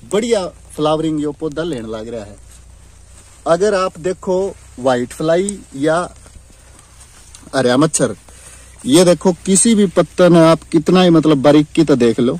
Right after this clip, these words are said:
कोई इक्का दुक्का अगर व्हाइट फ्लाई मिल जाए, कोई इक्का दुक्का हरा मच्छर दिख जाए तो बात अलग है, बाकी बिल्कुल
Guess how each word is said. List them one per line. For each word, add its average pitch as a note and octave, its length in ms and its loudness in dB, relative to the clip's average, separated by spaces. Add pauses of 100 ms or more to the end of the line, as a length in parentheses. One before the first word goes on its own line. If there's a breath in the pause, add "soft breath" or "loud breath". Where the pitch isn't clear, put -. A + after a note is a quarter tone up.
(640 soft breath)
कोई F3 280 8
इक्का G3+ 260 2
दुक्का F3+ 400 4
अगर E3+ 180 4
व्हाइट A#2 260 2
फ्लाई D#3 320 4
मिल E3 260 6
जाए, D#3+ 260 4
कोई E3 200 4
इक्का F3 220 2
दुक्का D#3 360 0
हरा A2+ 180 2
मच्छर D3+ 340 2
दिख D3+ 200 2
जाए C3+ 220 2
तो C3+ 140 -2
बात B2 280 0
अलग A2+ 220 0
है, C3 180 -4
बाकी D3+ 340 0
बिल्कुल F3 680 0